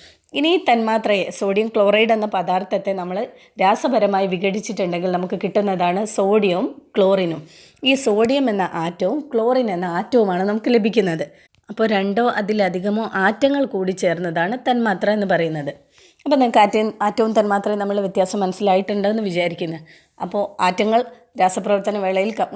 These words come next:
കമ്പൈൻ ചെയ്ത് കൂടി ചേർന്നിട്ടാണ് എന്ത് ചെയ്യുന്നത്, തന്മാത്രകൾ ലഭിക്കുന്നത്. അപ്പോൾ ഒരു പദാർത്ഥത്തിൻ്റെ എല്ലാ ഗുണങ്ങളും ഉള്ളതും സ്വതന്ത്രാവസ്ഥയിൽ നിലനിൽക്കാൻ കഴിയുന്നതുമായ ഏറ്റവും ചെറുകയാ-, ചെറു കണികയാണ് തന്മാത്ര എന്ന് പറയുന്നത്.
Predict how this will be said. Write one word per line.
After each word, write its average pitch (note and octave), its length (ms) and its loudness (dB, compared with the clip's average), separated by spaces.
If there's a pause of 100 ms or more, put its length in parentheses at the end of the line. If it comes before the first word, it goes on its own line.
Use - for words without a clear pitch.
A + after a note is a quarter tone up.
കമ്പൈൻ F#3+ 360 -2
ചെയ്ത് F#3+ 180 -2
കൂടി G3 260 0
ചേർന്നിട്ടാണ് G3+ 520 0
എന്ത് F#3+ 160 -2
ചെയ്യുന്നത്, F#3 400 0
തന്മാത്രകൾ A#3 520 2
ലഭിക്കുന്നത്. F3+ 540 -2 (880)
അപ്പോൾ G#3+ 300 -4
ഒരു G#3+ 200 2
പദാർത്ഥത്തിൻ്റെ G#3 720 0 (200)
എല്ലാ F#3+ 200 0 (120)
ഗുണങ്ങളും G#3+ 540 -4
ഉള്ളതും F3+ 320 -4 (120)
സ്വതന്ത്രാവസ്ഥയിൽ C#4 920 -2
നിലനിൽക്കാൻ G#3 600 2
കഴിയുന്നതുമായ F#3 680 -2
ഏറ്റവും A3+ 320 -2
ചെറുകയാ-, F3+ 460 0 (140)
ചെറു G3+ 220 0 (220)
കണികയാണ് F#3+ 680 0
തന്മാത്ര A#3+ 420 2
എന്ന് E3+ 160 0
പറയുന്നത്. D#3+ 420 -2